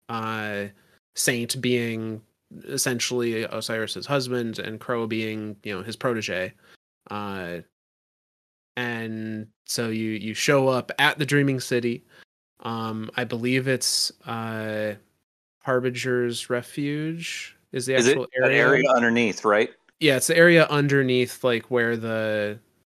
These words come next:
Speaker 1: the Oracle engine is. Um,
Speaker 2: Basi-, basically where the, where the, the entrance to, uh, uh, the Shattered Realm
Speaker 1: Yeah.
Speaker 2: is.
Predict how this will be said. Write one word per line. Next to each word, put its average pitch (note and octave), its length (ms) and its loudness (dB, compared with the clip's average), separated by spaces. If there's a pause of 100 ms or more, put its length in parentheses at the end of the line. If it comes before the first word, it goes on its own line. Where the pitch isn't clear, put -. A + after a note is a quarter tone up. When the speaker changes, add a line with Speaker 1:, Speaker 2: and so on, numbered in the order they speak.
(200)
Speaker 1:
the G#2+ 300 -4
Oracle A2 380 -4
engine G#2 300 -10
is. G2 460 -10 (180)
Um, - 500 -16 (140)
Speaker 2:
Basi-, F#3+ 340 -2
basically C#3+ 320 2
where A2+ 200 2
the, G2+ 420 2
where G2+ 200 -6
the, F#2 600 -4
the G2 120 -8
entrance G2+ 560 -8
to, F2+ 680 -2
uh, D#2+ 640 2 (1500)
uh, E2 600 0 (140)
the G#2 120 0
Shattered G2 300 4
Realm F2+ 400 0 (760)
Speaker 1:
Yeah. B2 140 4
Speaker 2:
is. - 400 -4